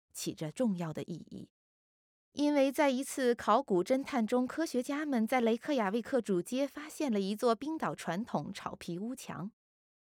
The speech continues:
这个遗迹恰好被定居层的火山灰所覆盖，因此科学家们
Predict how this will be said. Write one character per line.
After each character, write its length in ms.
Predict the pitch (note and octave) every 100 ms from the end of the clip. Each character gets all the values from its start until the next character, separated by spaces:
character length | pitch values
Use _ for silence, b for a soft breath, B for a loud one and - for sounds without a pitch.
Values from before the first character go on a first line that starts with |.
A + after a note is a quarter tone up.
| _
这 180 | - F4+
个 100 | D4
遗 200 | A#3+ C4+
迹 240 | D4 C4
恰 220 | - G4
好 340 | D#4+ - - D#3+
被 180 | G#3+
定 220 | G3 B3 G#3+
居 220 | A#3+ B3
层 280 | - D3 D#3+
的 140 | G#3
火 220 | - -
山 200 | - G3
灰 220 | G#3 A3
所 180 | A3 -
覆 220 | - G3
盖， 240 | F#3 F#3+ - _ _ _ _ _ _ -
因 240 | F3+ F3+
此 220 | - D#3+
科 280 | D3 - C4
学 180 | C4+ G3
家 220 | G3+ G#3
们 180 | G3+ F3+